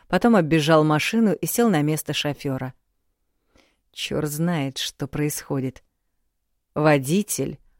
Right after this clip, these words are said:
он же охранник, и чёртова собака. Да,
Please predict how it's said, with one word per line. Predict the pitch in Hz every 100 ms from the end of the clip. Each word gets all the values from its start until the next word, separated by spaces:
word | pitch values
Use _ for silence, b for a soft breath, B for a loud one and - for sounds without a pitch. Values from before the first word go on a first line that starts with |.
| _ -
он | 175
же | 147 170
охранник, | 165 190 170 143 135 131 _ _ _ _ _ -
и | 147
чёртова | - - 147 - 143 143
собака. | - 160 147 131 - - - _ _ _ _ _ _ _ _ _ _ _ _ _ _ _ _ _ _ _
Да, | - 156 160 147 139 147